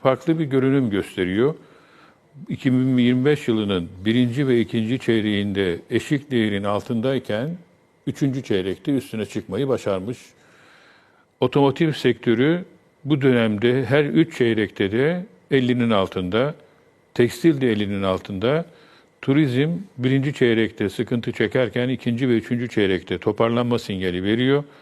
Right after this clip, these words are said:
Madencilik ve enerji ilk iki çeyrekte makulken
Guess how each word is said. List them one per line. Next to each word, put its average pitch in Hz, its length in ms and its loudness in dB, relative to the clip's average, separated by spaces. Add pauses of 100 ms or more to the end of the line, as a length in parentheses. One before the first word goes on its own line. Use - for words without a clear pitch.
(640)
Madencilik 131 800 2
ve 131 120 2 (100)
enerji 120 600 0 (140)
ilk 156 220 0
iki 147 220 -2
çeyrekte 113 720 2 (180)
makulken 139 840 0